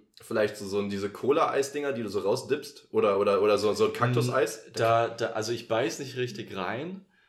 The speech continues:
Speaker 2: sondern ich würd eher sagen, ich schabe das so mit meinen Zähnen ab.
Speaker 1: Mm.
Speaker 2: Aber vorsichtig, weil ich will halt nicht, dass das Eis an mein Zahnfleisch kommt, weil dann stirbt man.
Speaker 1: Ja.
Speaker 2: <laughs> W-, wissen wir alle.
Speaker 1: Wissen wir alle.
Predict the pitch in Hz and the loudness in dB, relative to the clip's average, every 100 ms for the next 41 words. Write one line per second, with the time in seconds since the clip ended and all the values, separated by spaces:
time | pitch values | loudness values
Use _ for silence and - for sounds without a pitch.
0 | _ - 110 104 - - - - 113 - | _ -4 -2 -4 -10 -14 -14 -8 -8 -4
1 | 113 120 117 110 104 - - 104 120 127 | -2 -2 -2 -4 -6 -10 -10 -4 -4 -4
2 | 117 - 107 98 101 98 95 117 113 104 | -6 -6 -8 -6 -8 -8 -8 -10 -8 -10
3 | - 98 - - 101 101 101 104 104 120 | -8 -10 -12 -10 -4 -2 2 0 0 0
4 | 117 110 - 92 98 95 107 120 113 107 | 0 -2 -10 -6 -4 -4 0 0 0 -2
5 | 113 110 104 - 95 107 - 101 98 95 | -4 -6 -6 -8 -4 -4 -4 -6 -6 -4
6 | 117 123 107 90 - 104 101 92 90 90 | -4 -4 -6 -6 -6 -8 -6 -6 -6 -10
7 | - 107 - 92 92 123 - 104 127 - | -6 -4 -4 -10 -12 -14 -4 -4 -2 8
8 | - 226 - 214 135 - 123 104 117 123 | 10 10 10 8 6 0 -4 -2 -6 -2
9 | 104 113 - - 104 101 95 90 95 | 0 0 -4 -4 -4 -2 -2 0 -2